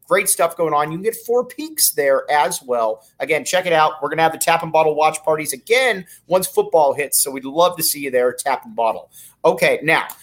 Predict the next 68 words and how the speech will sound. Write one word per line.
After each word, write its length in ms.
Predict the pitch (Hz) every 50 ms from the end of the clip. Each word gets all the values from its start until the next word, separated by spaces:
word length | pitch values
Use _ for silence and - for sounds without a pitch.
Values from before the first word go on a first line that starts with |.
| - - _ _ -
um, 320 | 156 165 170 156 147 - -
Jacob 280 | - - 214 220 220 -
Franklin, 360 | - 233 233 233 226 220 202
if 80 | 190 196
you 80 | 294
could 140 | - 392 403
pull 160 | - 262 254
up 80 | 254 254
the 80 | 190
Carter 260 | 165 - 185 185 185 170
Bryant 380 | - 151 160 170 170 156 110
highlights 640 | - - - 180 196 202 170 131 110 101 92 - - -
that 100 | 120 110
we 160 | 110 110 104
have 320 | 107 107 104 104 104 -
from 200 | - 127 123 113
last 420 | 120 131 131 127 123 - - - -
summer, 320 | - 147 135 131 127 120
I'd 100 | 117 113
like 160 | 123 127 120 -
to 60 | -
be 100 | 120 120
able 200 | 120 113 120 113
to 260 | 117 113 104 98 - - - - - _ _ _ _
break 260 | - 143 180 180 165
this, 160 | - 165 - -
t-, 160 | - 156 170 -
talk 260 | - 175 170 - -
about 220 | - 143 135 135 -
this 160 | 135 123 -
a 40 | 123
little 200 | 120 123 120 110
bit. 280 | 110 131 135 135 - - - - -
Here's 240 | - 330 381 - -
what 180 | 277 254 - -
you, 100 | 196 -
here's 240 | 165 - 302 339 277
what 160 | 240 233 -
you're 80 | 175 135
getting 280 | 123 156 147 - - 110
essentially 500 | 107 - - 139 123 120 - 110 107 104
right 180 | 104 104 95 95
here. 140 | 110 113
You're 180 | 110 110 143 185
getting 340 | 180 185 - - - - 233
a 40 | 208
kid 300 | - - - 175 190 127
right 260 | 147 143 135 123 117
here 220 | - 139 143 139 135
that 160 | 135 - 156
you 80 | 180
can 140 | 190 - 190
just 200 | 170 180 - -
tell 460 | - - 170 180 185 202 202 202 - - - _ -
his 160 | 170 170 170
fluidity 640 | - - - 185 190 185 185 185 185 180 160 156 139
with 160 | 135 127 -
the 40 | 113
ball. 300 | - 120 117 110 101 98
You 180 | 101 135 165
look 160 | 196 196 190
at 200 | 190 180 175 170 165
him, 80 | 165
he's 180 | 143 143 143 127
every 260 | 156 165 165 175 175
bit 180 | 147 156 151 143
of 40 | 131
six-foot-eight. 800 | - - 135 131 - - - 131 123 110 101 98 95 98 -